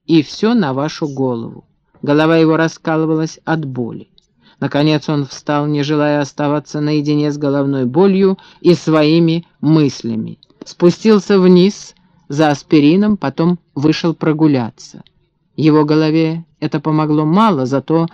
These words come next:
позволило обновить старинную ненависть к Нью-Йорку. «Никогда не вернусь сюда», подумал он.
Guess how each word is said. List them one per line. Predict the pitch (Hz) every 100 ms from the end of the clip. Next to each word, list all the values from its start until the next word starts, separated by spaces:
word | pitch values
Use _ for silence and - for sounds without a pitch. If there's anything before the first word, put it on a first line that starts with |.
| - _
позволило | 165 147 156 170 170 165
обновить | 156 156 151 151 170
старинную | - - 151 156 190 185 185 180
ненависть | 160 151 151 151 147 139 -
к | -
Нью-Йорку. | 139 139 143 131 113 - - - _ _ _ _ _ _
«Никогда | 135 156 170 175 147
не | 123 123
вернусь | 131 131 135 123
сюда», | - 151 143 131
подумал | - 139 139 131 135
он. | 127 117